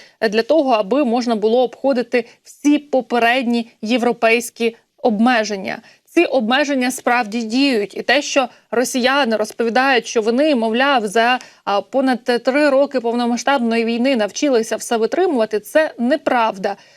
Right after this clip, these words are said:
Бо економіка вже показує те, що їм дуже погано, там вже величезна діра в бюджеті. А зараз, якщо Сполучені Штати справді перейдуть від заяв до справ,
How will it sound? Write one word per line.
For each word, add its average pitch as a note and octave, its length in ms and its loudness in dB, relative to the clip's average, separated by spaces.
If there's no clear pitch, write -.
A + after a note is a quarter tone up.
Бо B3 480 2
економіка C#4 640 0
вже A#3 340 0
показує G#3+ 640 -2
те, D#4 260 0
що - 420 -2
їм D4+ 380 -2
дуже A#3 340 -2
погано, G#3+ 520 -4
там A3 200 0
вже A3 160 0
величезна A#3+ 580 0
діра A3 280 0
в G3 80 -8
бюджеті. G#3 560 -2
А A#3+ 120 2
зараз, A#3+ 400 0
якщо B3+ 260 -2
Сполучені A#3+ 520 -4
Штати A#3 400 -2
справді A3 600 -2
перейдуть B3+ 500 0
від A3 180 0
заяв B3 520 0
до G#3+ 380 2
справ, F4 520 -4